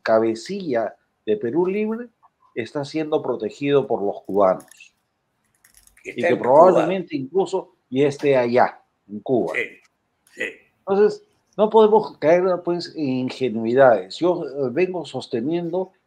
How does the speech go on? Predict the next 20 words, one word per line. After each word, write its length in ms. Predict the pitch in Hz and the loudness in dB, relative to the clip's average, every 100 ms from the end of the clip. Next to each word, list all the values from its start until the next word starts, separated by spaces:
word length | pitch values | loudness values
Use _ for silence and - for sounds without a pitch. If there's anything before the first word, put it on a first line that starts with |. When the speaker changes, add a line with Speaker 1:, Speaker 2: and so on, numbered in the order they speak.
| _ | _
Speaker 1:
que 120 | 123 | -2
el 160 | 123 110 | -2 -2
problema 800 | 120 113 143 190 190 185 170 - | -2 0 2 0 0 -2 -2 -4
en 240 | 143 113 110 | -4 -4 -4
el 100 | 107 | -6
Perú 400 | 110 156 175 123 | -4 -4 -4 -8
no 520 | 127 143 165 175 170 | -8 -2 2 2 2
es 280 | 160 170 - | 0 -2 -6
estrictamente 920 | 139 - 156 160 - 135 147 147 151 | -12 -12 -14 -8 -4 -2 -4 -4 -4
político, 640 | 147 175 175 - - - _ _ _ _ | -2 0 -2 -6 -18 -20 _ _ _ _
es 220 | - 107 | -8 -8
un 120 | 135 139 | -10 -8
problema 580 | 143 135 143 165 160 - _ _ _ | -2 0 0 0 -4 -8 _ _ _
de 160 | 110 110 | -4 -4
seguridad 800 | - 107 92 90 95 135 190 - | -4 -6 -6 -6 0 2 0 -4
interna 680 | 160 147 151 160 165 185 - | -10 -8 -2 -4 -4 -8 -10
y 140 | - 113 | -8 -4
de 200 | 107 101 | 0 -2
defensa 500 | 95 139 139 135 143 | -2 -2 -2 -2 -4
nacional, 640 | 117 98 - 90 92 85 | -4 -6 -8 -8 -6 -8